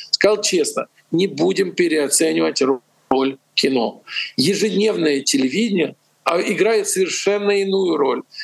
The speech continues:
Оно влияет на всех. Оно с утра до вечера толдычит, вбивает, объясняет, комментирует и сопровождает регулярную жизнь граждан.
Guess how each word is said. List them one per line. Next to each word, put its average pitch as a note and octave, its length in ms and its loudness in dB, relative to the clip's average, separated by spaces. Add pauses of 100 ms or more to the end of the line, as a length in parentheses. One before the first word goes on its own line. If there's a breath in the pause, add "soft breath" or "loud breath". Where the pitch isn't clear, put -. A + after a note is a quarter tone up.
(140)
Оно F3 280 2
влияет G3+ 640 0
на G#3 100 0
всех. D3 540 -2 (340 loud breath)
Оно F3 240 0
с - 100 0
утра G3+ 280 2
до G#3+ 120 2
вечера G3+ 460 0
толдычит, F3+ 640 0
вбивает, C#3+ 760 0
объясняет, E3+ 840 0 (200 soft breath)
комментирует G3+ 880 0 (280 soft breath)
и - 100 2
сопровождает G3 960 0
регулярную F3+ 840 0
жизнь E3 580 -2 (160)
граждан. F3+ 600 0